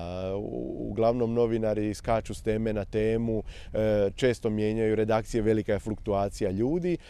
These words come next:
i zbog toga zapravo gubite dio tog institucionalnog pamćenja i ono što bi rekao faktograf na Facebooku, onda nedostaje kontekst.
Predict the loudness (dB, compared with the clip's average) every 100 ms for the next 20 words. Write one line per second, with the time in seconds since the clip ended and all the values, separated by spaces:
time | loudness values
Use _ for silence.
0 | -12 -4 0 0 2 2 4 4 2 6
1 | 6 6 4 2 2 0 -2 -2 0 2
2 | 4 2 4 2 0 -4 -4 0 0 2
3 | 0 2 2 2 0 -2 2 2 4 2
4 | 0 -2 0 2 2 2 0 2 0 0
5 | 0 0 -2 -4 0 0 0 -4 -2 0
6 | 2 4 4 6 4 4 4 4 2 -4
7 | -8